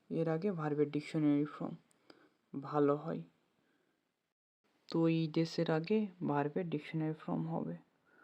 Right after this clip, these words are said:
অন্য ব্যক্তিকে হালকাভাবে উপদেশ প্রদান করার সময় তো ইদেশটা ব্যবহার করা হয়।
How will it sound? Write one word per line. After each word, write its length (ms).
অন্য 260
ব্যক্তিকে 580
হালকাভাবে 920
উপদেশ 460
প্রদান 320
করার 240
সময় 280
তো 160
ইদেশটা 680
ব্যবহার 440
করা 240
হয়। 240